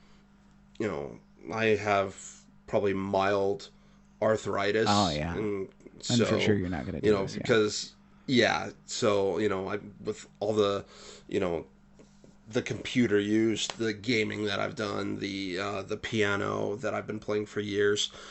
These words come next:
Speaker 1: um, yeah, my, you know, my fingers have been worked to the brim. So, and I've,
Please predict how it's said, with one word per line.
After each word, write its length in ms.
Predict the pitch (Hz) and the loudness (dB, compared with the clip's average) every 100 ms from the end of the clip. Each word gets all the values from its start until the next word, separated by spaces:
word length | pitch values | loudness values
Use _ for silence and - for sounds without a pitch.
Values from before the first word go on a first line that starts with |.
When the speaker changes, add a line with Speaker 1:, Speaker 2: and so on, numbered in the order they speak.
| - - | -18 -4
Speaker 1:
um, 560 | 107 101 95 92 104 101 - - - - | 0 0 0 -4 -6 -12 -20 -20 -20 -16
yeah, 220 | 123 117 98 | 0 0 2
my, 200 | 107 117 | 2 2
you 340 | 87 87 92 | 0 -8 -4
know, 80 | 101 | -4
my 220 | 101 110 | -2 -2
fingers 400 | - 120 104 95 | 2 4 4 2
have 160 | 98 95 | -2 -4
been 200 | 101 101 | -4 -2
worked 260 | 98 104 - | -4 -6 -8
to 60 | |
the 60 | 98 | -8
brim. 400 | 90 95 92 92 | -8 -8 -8 -6
So, 380 | - 98 95 98 | -4 -4 -2 -2
and 340 | 87 101 104 | -2 -2 -4
I've, 360 | - 127 139 135 | 4 10 8 8